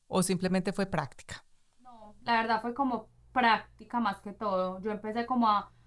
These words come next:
Speaker 2: a relacionarme con influencers, con chi-, como con bloggers y personas que, de la industria que, que muestran, muestran la moda desde un sentido muy orgánico.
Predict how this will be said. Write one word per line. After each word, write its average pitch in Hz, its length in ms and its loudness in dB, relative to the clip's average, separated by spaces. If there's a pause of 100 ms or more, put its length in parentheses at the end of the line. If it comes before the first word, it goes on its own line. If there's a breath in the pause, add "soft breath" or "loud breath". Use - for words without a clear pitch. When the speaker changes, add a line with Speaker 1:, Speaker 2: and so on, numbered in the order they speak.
(220)
Speaker 2:
a 226 160 6
relacionarme 220 600 -2
con 233 300 2
influencers, 226 920 -4
con 214 180 -10
chi-, 208 160 -10
como 214 260 -8
con 202 160 -6
bloggers 220 720 0
y 214 60 -6
personas 190 460 -8
que, 226 120 -14
de 214 140 -4
la 208 100 0
industria 196 480 -8
que, 208 500 -6
que 214 120 -2
muestran, 220 640 2 (220)
muestran 240 480 2
la 277 100 10
moda 240 760 8
desde 226 260 0
un 214 80 -4
sentido 254 540 2
muy 254 180 2
orgánico. 247 800 4